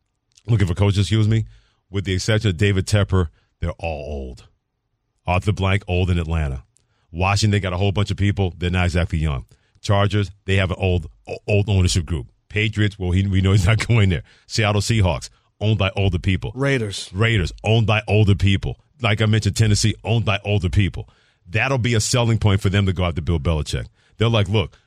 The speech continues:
Speaker 1: we're not gonna turn away a chance to go get a guy that's won six Super Bowl championships." And he'll find a way to relate the younger players, or we'll bring in different younger players that can relate to Bill Belichick. That's why I think the Washington Commanders,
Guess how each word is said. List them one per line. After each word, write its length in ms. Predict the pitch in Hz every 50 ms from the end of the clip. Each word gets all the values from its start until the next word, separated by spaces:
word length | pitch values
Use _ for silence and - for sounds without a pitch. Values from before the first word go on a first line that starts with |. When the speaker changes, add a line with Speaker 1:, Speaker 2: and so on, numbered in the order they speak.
| _ _ _ _ -
Speaker 1:
we're 160 | 95 110 123
not 200 | 143 143 131 127
gonna 160 | 117 113 110
turn 280 | 110 - - 120 113 113
away 160 | 117 110 110
a 60 | 104
chance 300 | 95 - - 110 104 95
to 60 | - 80
go 160 | 92 98 98
get 140 | 87 98 95
a 60 | 92
guy 260 | 80 98 95 95 95
that's 260 | 82 85 80 - -
won 160 | 95 90 87
six 280 | - - - 95 90 -
Super 120 | 101 95 90
Bowl 140 | 80 90 87
championships." 800 | - - 87 80 78 - 78 71 - - 69 62 - - - _ _ _ _ _ _ -
And 140 | 107 95 82
he'll 160 | 101 110 110
find 420 | 104 - - 120 110 110 110 113 113
a 40 | 107
way 160 | 104 110 107
to 80 | 104
relate 240 | 104 104 101 104 101
the 80 | 104 101
younger 260 | 95 101 104 98 98
players, 380 | 90 - 104 107 110 107 - - _ _ _ -
or 100 | 120 117
we'll 140 | 107 110 110
bring 240 | 92 110 120 117 117
in 100 | 110 95
different 320 | - 120 113 104 113 107
younger 240 | 110 120 113 98 95
players 500 | - - 117 120 113 98 85 76 - - _ _ _ _ -
that 180 | 98 101 98
can 160 | - 113 107
relate 280 | 101 101 95 101 98 -
to 80 | 101 90
Bill 200 | 80 98 95 87
Belichick. 540 | 73 92 95 95 87 78 - - 69 57 55 _ _ _ _ _ _ -
That's 200 | 107 117 127 123
why 80 | 120
I 20 | 117
think 100 | 110 113
the 60 | 98 90
Washington 360 | 87 98 104 107 - 113 101 -
Commanders, 540 | 92 101 113 127 135 147 170 185 - -